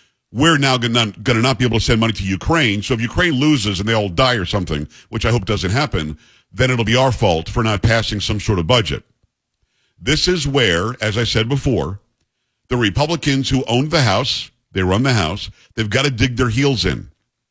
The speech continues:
And they've gotta say, "We are not going to allow you to bully us. Here is the budget. Here it is." And I'm sure the Republicans are including money for Ukraine. Here it is. Now it's up to the Senate to pass it. If you don't,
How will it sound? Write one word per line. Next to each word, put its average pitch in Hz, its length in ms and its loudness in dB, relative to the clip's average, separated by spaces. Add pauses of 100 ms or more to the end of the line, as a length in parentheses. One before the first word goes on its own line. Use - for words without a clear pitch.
(140)
And 107 80 0
they've 117 140 0
gotta 143 180 2
say, 98 440 0 (280)
"We 139 300 0
are 135 100 2
not 127 340 0
going 131 240 4
to 127 100 4
allow 117 220 2
you 113 100 2
to 101 80 -2
bully 123 380 0
us. 80 300 -4 (300)
Here 170 320 2
is 151 140 0
the 160 80 2
budget. 139 460 0 (440)
Here 175 260 2
it 175 60 4
is." 104 360 0
And 117 100 -2
I'm 110 80 -2
sure 196 200 -2
the 190 80 -2
Republicans 143 500 0
are 120 100 0
including 104 520 -2 (380)
money 131 240 0
for 131 100 -2
Ukraine. 120 540 -2 (540)
Here 165 240 2
it 185 60 4
is. 143 380 0 (840)
Now 143 200 2
it's 170 140 0
up 160 100 2
to 151 80 0
the 139 80 0
Senate 147 260 -2
to 131 80 -2
pass 139 260 0
it. 113 80 -2
If 92 80 -2
you 95 80 2
don't, 160 320 2